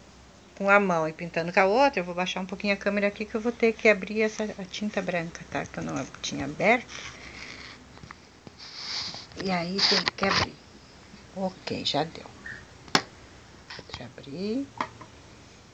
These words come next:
Ó, pegar uma coisinha de nada de tinta, dá uma limpadinha, que eu não quero carregar. Ó, de um lado não tem, do outro lado tem um pouquinho.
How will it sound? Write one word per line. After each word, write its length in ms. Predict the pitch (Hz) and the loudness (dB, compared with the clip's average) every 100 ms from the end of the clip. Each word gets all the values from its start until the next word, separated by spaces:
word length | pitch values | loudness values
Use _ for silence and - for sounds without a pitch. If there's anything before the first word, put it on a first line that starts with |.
| - - - | -20 -20 -16
Ó, 100 | 147 135 - - - - | -16 -16 -20 -20 -20 -10
pegar 300 | 196 202 - | -2 0 0
uma 380 | - 277 403 427 | 0 -2 0 2
coisinha 560 | 339 285 233 226 226 220 | 8 8 8 2 2 2
de 220 | 208 262 | 2 2
nada 680 | 339 208 185 180 202 285 403 - - - - - - - - - - - - - - - | 4 4 4 0 -2 -6 -6 -16 -20 -20 -20 -20 -20 -20 -20 -20 -20 -20 -20 -20 -20 -18
de 140 | 170 175 | -14 -12
tinta, 640 | - 170 165 175 226 294 - - - | -8 -4 -4 -2 -2 -2 -4 -18 -20
dá 220 | - 170 185 | -4 2 6
uma 100 | 240 | 8
limpadinha, 960 | 269 247 226 190 - - 160 165 220 | 6 6 2 -2 -4 -6 -4 -2 -4
que 140 | - | -2
eu 40 | 190 | 0
não 140 | 214 | 2
quero 240 | 285 208 208 | 4 2 2
carregar. 680 | 202 180 165 - 139 156 269 - - - - | -2 -2 -4 -2 -2 -2 -6 -10 -20 -20 -14
Ó, 140 | 143 143 - - - - - | -12 -12 -16 -20 -20 -18 -6
de 40 | |
um 80 | 180 | 0
lado 240 | 165 160 | 4 4
não 200 | 170 196 | 2 -2
tem, 280 | 220 190 196 | 0 0 0
do 100 | 220 | 0
outro 180 | 220 214 | 0 -2
lado 100 | 196 | -4
tem 100 | 202 | -4
um 40 | |
pouquinho. 340 | 208 214 - | -4 -6 -6